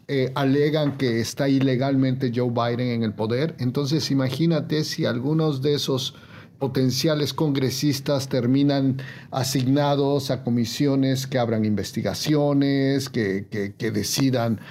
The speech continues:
fondos o que decidan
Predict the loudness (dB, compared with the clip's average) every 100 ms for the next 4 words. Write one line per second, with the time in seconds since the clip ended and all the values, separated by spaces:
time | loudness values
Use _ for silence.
0 | -18 -6 0 2 2 2 2 2 0 -2
1 | -2 -2 -2 -4 -4 -4 0 2 2 0
2 | 0 -4